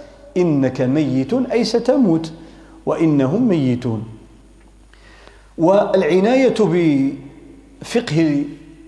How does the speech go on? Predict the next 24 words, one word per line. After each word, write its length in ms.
الميت 640
وفقه 380
الجنائز 680
وأحكام 540
الجنائز، 760
le 80
fait 180
de 140
traiter 360
de 100
ce 140
thème, 340
ça 160
ne 120
date 280
pas 100
d'aujourd'hui. 540
هذا 280
أمر 300
قديم 520
بقدم 480
الإنسان. 520
تعلم 760
أحكام 600